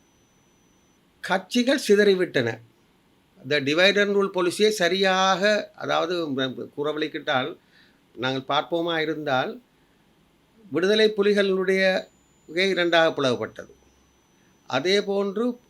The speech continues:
பொதுஜன பிரமுன, அதாவது, எதிர்பார்க்கவில்லை, பொதுஜன பிரமுன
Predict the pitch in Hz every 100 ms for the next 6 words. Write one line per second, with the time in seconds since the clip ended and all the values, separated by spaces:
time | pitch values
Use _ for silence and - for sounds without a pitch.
0 | _ - 160 226 240 247 240 233 233 240
1 | 226 175 - _ _ _ _ _ _ -
2 | 131 165 180 160 175 196 196 202 202 220
3 | 214 185 196 214 214 214 214